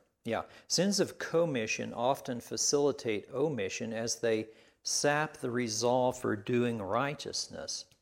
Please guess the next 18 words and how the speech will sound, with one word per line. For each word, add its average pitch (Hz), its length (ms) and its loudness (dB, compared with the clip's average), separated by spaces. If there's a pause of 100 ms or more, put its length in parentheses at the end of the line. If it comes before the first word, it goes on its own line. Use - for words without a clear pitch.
(920)
We 139 120 -4
have 131 200 2
a 123 60 2
certain 147 300 0
spiritual 117 580 -2
energy, 113 580 -6 (480)
and 113 160 -6
sin 120 540 -2 (460)
saps - 500 0
that 107 220 -2
er-, 110 340 -6
energy, 117 560 -10 (920)
okay, 107 480 -6 (720)
to, - 140 -18
to, - 220 -10
to - 180 -4
do 110 580 2
righteousness. - 880 -4